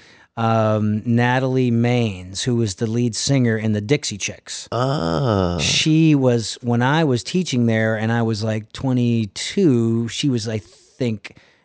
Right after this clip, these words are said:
Speaker 1: maybe a senior or something, so it was,
Speaker 2: Uh-huh.
Speaker 1: like, four years apart or something like that. But I ended up playing in a very early version of the Dixie Chicks
Speaker 2: Re-
Speaker 1: in, here in the, in Tal-, in Texas, Dallas-Fort
Speaker 2: Really?
Speaker 1: Worth area, yeah. And this was before they added Natalie.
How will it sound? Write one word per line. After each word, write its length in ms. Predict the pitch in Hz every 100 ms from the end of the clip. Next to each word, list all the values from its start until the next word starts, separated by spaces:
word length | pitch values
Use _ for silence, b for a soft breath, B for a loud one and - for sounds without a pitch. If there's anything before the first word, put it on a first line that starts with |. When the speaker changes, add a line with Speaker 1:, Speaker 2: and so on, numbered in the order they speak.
| b
Speaker 1:
maybe 160 | 120 113
a 40 |
senior 540 | - - 123 127 131 131
or 40 |
something, 340 | 123 127 131
so 140 | 123 120
it 20 |
was, 80 | 107
Speaker 2:
Uh-huh. 100 | 90
Speaker 1:
like, 140 | -
four 240 | 98 117 110
years 160 | 110
apart 280 | 104 107 110
or 40 | 101
something 180 | 120
like 120 | 107 104
that. 160 | 113
But 140 | 113 104 B B
I 80 | 143
ended 160 | 180 185
up 120 | 123
playing 400 | - 147 156 131
in 100 | 117
a 40 |
very 300 | 104 117 127
early 300 | 120 127 131
version 340 | 117 117 117 110
of 80 | 98
the 60 |
Dixie 400 | 98 110 - -
Chicks 440 | 92 90 - - - -
Speaker 2:
Re- 120 | 139
Speaker 1:
in, 380 | 135 135 120 107 _ _ _ _
here 420 | - 156 202 175
in 300 | 151 160 131
the, 80 | 123
in 240 | 120 113 - -
Tal-, 220 | - 98
in 180 | 131 123
Texas, 360 | - 214 - -
Dallas-Fort 340 | 123 127 226
Speaker 2:
Really? 160 | 403 127
Speaker 1:
Worth 160 | 127
area, 260 | 165 208 120
yeah. 240 | 123 180 147 B B B B
And 240 | 147 143
this 180 | 147 160
was 80 | 147
before 380 | 127 - 160 160
they 160 | 135
added 300 | 117 117 117
Natalie. 580 | 110 113 139 117 90 -